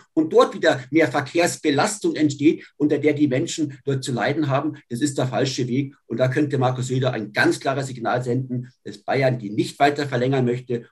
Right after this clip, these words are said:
Und da hoffe ich auch auf die Bundesregierung, wo wir Grüne daran beteiligt sind, dass man dort eine Lösung findet, dass diese Grenzkontrollen auf bayerischer Seite so in Zukunft nicht mehr stattfinden.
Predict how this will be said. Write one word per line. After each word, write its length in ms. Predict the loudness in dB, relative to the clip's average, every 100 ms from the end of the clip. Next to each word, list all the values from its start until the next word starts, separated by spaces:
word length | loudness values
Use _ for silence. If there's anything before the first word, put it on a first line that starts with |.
| -6
Und 100 | -4
da 60 |
hoffe 180 | -2 -2
ich 60 | -2
auch 120 | -2
auf 100 | -4
die 80 | -4
Bundesregierung, 880 | 2 4 4 -2 -4 -2 0 -2 -6 _ _
wo 100 | -6
wir 100 | -6
Grüne 260 | 0 0
daran 220 | 0 0 -2
beteiligt 440 | -2 -2 -2 -2
sind, 260 | -4 -4 -8 _
dass 100 | -6
man 100 | -2
dort 140 | -2 0
eine 100 | -2
Lösung 300 | 0 -2 -2
findet, 400 | -2 -2 -4 -10 -14
dass 140 | -14
diese 300 | -4 0 0
Grenzkontrollen 800 | 0 -4 -4 -6 -6 -6 -6 -8 _ _ _ _ _
auf 160 | -10 -2
bayerischer 340 | 0 2 2
Seite 440 | 0 0 0 -4 -4
so 220 | -2 0
in 100 | 0
Zukunft 340 | -2 -4 -4
nicht 180 | -4 -4
mehr 100 | -6
stattfinden. 480 | -6 -12 -14 -16 -16